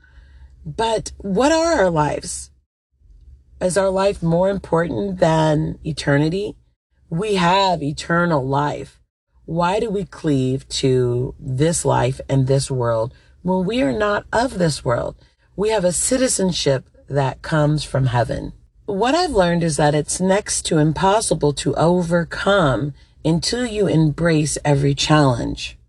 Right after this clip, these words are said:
It took me twelve long consecutive years to learn this lesson. And there's positives to that.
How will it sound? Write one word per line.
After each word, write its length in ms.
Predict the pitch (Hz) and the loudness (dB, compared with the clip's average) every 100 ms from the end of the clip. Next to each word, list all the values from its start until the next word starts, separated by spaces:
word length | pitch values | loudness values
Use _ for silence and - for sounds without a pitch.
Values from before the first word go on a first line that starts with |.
| - - | -20 -16
It 280 | - 247 302 | -8 -6 -4
took 420 | - 214 170 - | -4 0 -2 0
me 460 | 156 139 131 147 151 - _ | 0 2 0 -4 -8 -16 _
twelve 680 | - - 240 262 262 254 247 | -18 -6 -2 0 0 0 -2
long 1080 | 214 185 160 190 247 262 262 262 254 254 247 | -4 -2 0 2 2 2 2 2 2 0 -2
consecutive 840 | - 226 220 - 180 - 190 185 | -2 -2 0 2 2 2 2 2
years 640 | 175 151 139 131 131 131 - _ _ _ _ - | 2 2 4 2 -2 -6 -14 _ _ _ _ -10
to 200 | - 120 | -6 -4
learn 720 | 120 135 147 143 143 147 143 | 0 2 4 2 2 0 0
this 400 | 127 127 127 - | 0 0 -2 -2
lesson. 720 | 123 127 131 - 120 - 143 - _ _ _ _ _ _ - | 2 2 2 0 -6 -10 -14 -20 _ _ _ _ _ _ -4
And 100 | 339 | -2
there's 160 | 359 320 | -2 -2
positives 720 | - 339 403 359 285 170 - | 2 4 4 2 0 0 0
to 120 | 139 | 0
that. 320 | 113 - - | 0 -6 -10